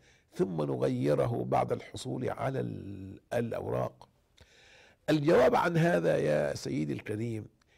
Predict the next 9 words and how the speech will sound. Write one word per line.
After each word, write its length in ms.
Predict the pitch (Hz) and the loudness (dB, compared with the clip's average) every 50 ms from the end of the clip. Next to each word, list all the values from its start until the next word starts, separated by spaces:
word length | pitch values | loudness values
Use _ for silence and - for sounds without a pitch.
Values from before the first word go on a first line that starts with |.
| _ _ _ _ _ _ _ _ _ _ | _ _ _ _ _ _ _ _ _ _
لا 240 | - 131 143 139 127 | -4 -2 0 0 0
حرج 540 | 123 - - 160 170 165 151 135 117 - - - - _ _ _ _ _ _ _ _ _ _ _ _ _ _ _ | -2 -2 0 0 2 2 2 0 -2 -4 -6 -8 -10 _ _ _ _ _ _ _ _ _ _ _ _ _ _ _
في 380 | _ - - 131 139 139 - 143 | _ -8 -2 -2 -2 0 0 -2
إضافة 420 | 135 127 165 180 170 - 160 143 - - | 0 2 2 0 2 2 0 -2 0 -2
اسم 380 | 156 - - - - 127 127 123 | -4 -4 -2 -2 -4 -2 -2 -4
عائلتك 920 | - - 127 127 127 123 143 135 139 135 127 - - - - - - - - - _ _ _ _ _ _ _ _ _ _ _ - | -2 0 0 0 0 0 -2 0 0 -2 -2 -2 -8 -8 -4 -4 -4 -4 -4 -8 _ _ _ _ _ _ _ _ _ _ _ 2
بعد 320 | 139 127 120 123 135 135 | 4 4 4 4 4 2
اسم 360 | - 175 - 156 143 139 131 | 2 2 2 -2 -4 -4 -4
عائلتها 920 | 117 - 139 135 131 - 139 135 135 135 123 - 180 160 - 143 - - | -2 0 0 0 0 -2 -4 -2 -2 -4 -4 -2 -2 -2 0 0 -2 -4